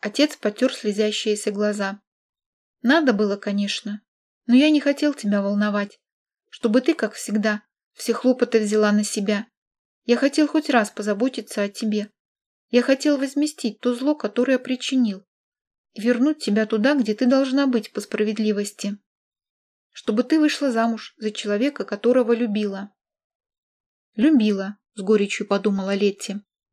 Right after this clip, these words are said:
«Это стало моей единственной целью», сказал отец. «Я хотел быть уверен, что ты будешь окружена заботой и любовью после моей смерти. Теперь вы с Дариусом поженились,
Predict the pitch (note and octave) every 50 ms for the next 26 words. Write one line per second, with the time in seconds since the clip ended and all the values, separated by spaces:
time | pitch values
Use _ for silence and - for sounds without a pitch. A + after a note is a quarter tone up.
0 | _ _ _ _ _ _ _ _ _ _ _ _ _ _ _ - D4 C#4+ - C#4+
1 | - - - C#4 C#4+ C#4 C4 B3+ B3+ B3+ B3+ B3+ B3 B3+ A3+ C4 C4+ B3+ - -
2 | B3+ B3 B3+ B3+ B3+ - - B3+ A3 G3+ F#3+ F#3+ F#3+ G#3 - - G3+ G3+ G3+ G#3
3 | G3 G3 G3+ G3+ - - G#2+ F#3+ - - _ _ _ _ _ _ _ _ _ _
4 | _ _ _ _ _ _ _ A#3 B3 C4 - C4+ C4+ - D#4 D#4 C#4 A#3 B3+ B3+
5 | - C#4+ C4 A#3 G#3+ G#3 G#3 G#3 G#3+ G#3+ - _ _ _ _ - - - G#3+ G#3
6 | - D#4 C#4+ C4+ C4 A#3+ A3 G#3 - - - - - - G#3+ G#3+ G#3 A#3+ A#3+ B3
7 | C4 C4 B3+ C#4 C4 A#3+ A#3 A3 G#3+ - - G3+ - _ _ _ _ _ - -
8 | B3+ C#4+ D4+ A#3+ G#3+ A#3 A3 G#3 G#3 G#3+ G#3 - G#3+ G#3+ - A3 G#3+ G#3 G#3 G#3
9 | G#3 B3 C4 B3+ - - G#3+ G#3 G3 - - - - G#3 G#3 - _ _ _ _
10 | _ _ _ _ _ _ _ _ _ _ _ _ _ _ _ - - G#3+ G#3 D4+
11 | E4+ D#4 A#3+ B3 G#3+ G3+ B3 C4 C#4 C#4+ C4+ C4 - B3 A#3+ A#3+ B3+ A#3 A#3 B3
12 | A#3 A3 G#3 G3 G3 G3 - - _